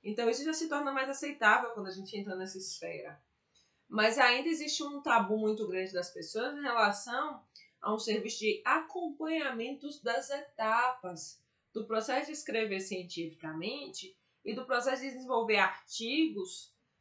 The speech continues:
como, por exemplo, revisão sistemática, que o domínio do orientador é baixo. Mas ele não é orientador. É, ele é orientador, mas ele não precisa saber tudo.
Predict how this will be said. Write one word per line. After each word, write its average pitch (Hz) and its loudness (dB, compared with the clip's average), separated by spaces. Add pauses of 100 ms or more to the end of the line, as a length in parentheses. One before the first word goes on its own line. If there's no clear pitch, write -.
como, 220 0
por 202 0
exemplo, 190 0
revisão 175 -4
sistemática, 208 0
que 302 -2
o 349 -2
domínio 262 0
do 208 0
orientador 214 0 (180)
é 254 -4
baixo. 254 4 (1040)
Mas 427 4
ele 403 8
não 370 4
é 277 8
orientador. 220 0
É, 240 4
ele 320 4
é 277 4
orientador, 330 -2
mas 320 -2
ele 311 -4
não 320 -2
precisa 320 -8
saber 339 -10
tudo. 320 2